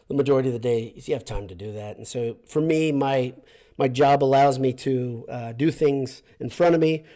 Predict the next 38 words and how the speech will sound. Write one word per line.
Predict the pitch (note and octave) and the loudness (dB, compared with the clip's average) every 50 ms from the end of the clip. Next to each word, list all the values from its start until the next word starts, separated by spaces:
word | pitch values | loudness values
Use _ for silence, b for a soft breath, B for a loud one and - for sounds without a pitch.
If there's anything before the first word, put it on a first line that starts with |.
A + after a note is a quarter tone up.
| B B B B B B B - | B B B B B B B -2
have, | C#3 C3+ C3+ B2 A2+ - - - - | 0 2 2 0 -2 -6 -12 -10 -6
uh, | C3 B2+ A#2+ A#2 A#2 A#2 A#2 A#2 A#2 A#2 - _ - | -4 -4 -2 -4 -6 -8 -10 -12 -14 -16 -18 _ -16
a | C#3 A#2+ A#2 | -14 -14 -10
podcast | - D3 D3 D3 C#3+ B2 - C#3+ C#3 C#3 C3 B2+ - - | -6 -2 -2 -2 -2 -4 -4 -4 -2 -2 -4 -6 -8 -10
in | B2+ A2+ | -10 -10
the | A#2 | -6
background, | A#2+ C#3 D3+ D#3+ D#3 D#3 C#3+ C#3+ C#3 C#3 C3+ C3 C3 B2+ | -2 0 0 0 0 -2 -4 -4 -2 -4 -4 -4 -6 -6
a, | A2+ G#2+ A2 G#2 G#2 G#2 G2+ - A2+ | -8 -8 -10 -10 -12 -14 -16 -16 -16
uh, | A2+ G#2+ G#2 | -14 -14 -10
either | G#2+ B2+ B2 A#2+ - | -10 -8 -8 -6 -4
audio | C#3 C#3 C3+ C3 C3 C3 B2+ | -2 -2 -2 0 -2 -2 -2
or | B2 B2 | -4 -4
video | A#2 B2 D3 D3 C#3+ C#3 C3 | -2 -2 0 2 2 0 0
podcast, | - C#3+ C#3+ C3+ C3 - C#3+ C#3 C#3 C3+ C3 C3 - | 0 -2 -4 -4 -4 -6 -6 -4 -4 -6 -8 -10 -10
and | - B2 B2 | -8 -4 -2
all | C3+ D3 | 0 0
those | D3 D3 C#3 - | 0 0 0 -2
things | D3+ C3+ A#2+ A#2 | -2 -4 -4 -4
do | B2 D3 C#3+ | -2 -2 -2
is | C3+ A2+ | -2 -2
they | C#3+ C#3 | -4 -4
just | D3+ D#3+ - | -4 -4 -2
kinda | A3 F#3+ C#3+ | -2 -2 -2
bubble | B2 A#2+ C3+ C#3+ C3 C3 C3 | 0 0 0 0 0 0 -2
up | C3 C3+ | -2 -4
in | C3 A#2+ | -6 -8
the | A#2 | -8
back, | A2+ C3 C3 C3 B2+ C3 | -6 -4 -4 -4 -4 -6
and | A#2+ G#2+ A2 | -6 -6 -4
then | A2+ A2 A2 G#2 B B B B B B B G#3 - | -4 -4 -6 -8 B B B B B B B -16 -10
eventually | A#2 A2+ A2 G#2 - A#2 A2 G#2 G2+ | -8 -8 -8 -8 -8 -10 -12 -12 -14
I, | F#2+ G2 G2 - - - _ - | -14 -16 -18 -18 -20 -20 _ -20
I, | - - - - | -20 -20 -16 -12
all | G2 G2+ | -12 -12
these | G2 G#2 G2 - | -10 -12 -12 -12
thoughts | - A2 G#2+ - - - | -14 -14 -16 -16 -16 -16
come | - - | -16 -16
out. | - - - - B | -18 -20 -20 -20 B